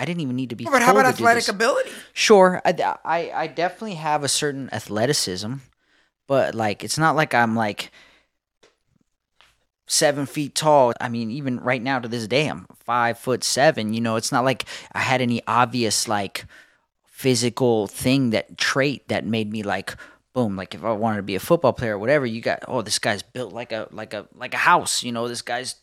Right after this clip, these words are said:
Speaker 1: super tall, he's gonna be basketball," whatever. Like, there was no obvious trait. Sure, I was coordinated and I was, um, athletic.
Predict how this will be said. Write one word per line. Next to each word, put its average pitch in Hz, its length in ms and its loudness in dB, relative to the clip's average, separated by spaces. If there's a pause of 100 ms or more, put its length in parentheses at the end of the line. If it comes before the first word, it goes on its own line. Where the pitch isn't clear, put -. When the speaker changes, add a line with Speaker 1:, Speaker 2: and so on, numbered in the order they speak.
Speaker 1:
super 165 260 -6
tall, 175 280 6
he's 123 120 0
gonna 135 140 -2
be 143 40 -4
basketball," 143 520 4
whatever. 170 340 6
Like, 107 340 -4
there 170 120 2
was 147 160 2
no 165 180 6
obvious 147 400 6
trait. 165 320 -2 (220)
Sure, 160 320 4 (100)
I - 80 -2
was 131 160 -4
coordinated 151 760 4 (260)
and 131 180 -4
I 117 120 0
was, 117 240 -4 (520)
um, 104 480 0 (520)
athletic. - 680 -2